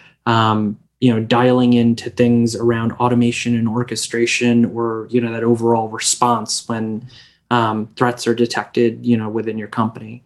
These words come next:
But all of those resources have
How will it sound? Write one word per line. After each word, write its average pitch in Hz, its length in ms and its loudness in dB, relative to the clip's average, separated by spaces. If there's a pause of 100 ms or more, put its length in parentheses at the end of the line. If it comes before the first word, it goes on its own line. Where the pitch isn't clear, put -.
(300)
But 123 320 0 (540)
all 170 260 6
of 165 80 2
those 151 220 4
resources 127 560 2
have 113 280 -4